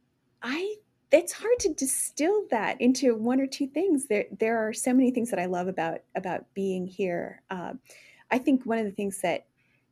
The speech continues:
drew me initially to Washington and Lee was, was the sense of community here.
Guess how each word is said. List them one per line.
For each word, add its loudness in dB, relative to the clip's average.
drew -2
me -2
initially -4
to -2
Washington -4
and -4
Lee -4
was, -6
was -6
the -6
sense -2
of -4
community -4
here. -6